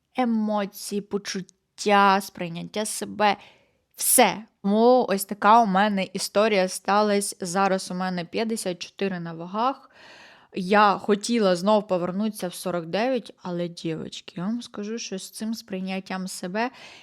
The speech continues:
я зараз взагалі не відчуваю потребу худнути, я відчуваю потребу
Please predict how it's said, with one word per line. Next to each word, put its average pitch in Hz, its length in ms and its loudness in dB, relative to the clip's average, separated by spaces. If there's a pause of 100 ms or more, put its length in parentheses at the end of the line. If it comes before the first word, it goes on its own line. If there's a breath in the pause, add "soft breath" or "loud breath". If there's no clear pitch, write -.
(120)
я 220 220 2
зараз 233 400 2
взагалі 208 680 -2
не 220 180 -2
відчуваю 214 640 0
потребу 185 720 0 (100)
худнути, 220 840 -6
я 220 200 -2
відчуваю 208 500 -4
потребу 196 640 -2